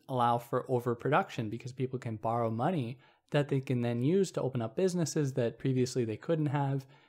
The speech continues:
with the real money that they had, uh, with real machines that they had, and so on.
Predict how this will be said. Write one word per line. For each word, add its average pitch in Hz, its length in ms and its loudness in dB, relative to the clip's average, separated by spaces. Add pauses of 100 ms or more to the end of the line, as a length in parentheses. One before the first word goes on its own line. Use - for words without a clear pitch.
with 131 160 -2
the 131 80 4
real 123 260 4
money 117 460 -2 (160)
that 117 160 0
they 110 120 0
had, 131 380 2 (420)
uh, 113 280 0
with 113 240 0
real 117 540 0
machines 131 480 2
that 120 100 -4
they 120 80 -2
had, 123 260 -2
and 113 140 -6
so 208 260 -2
on. 117 300 -4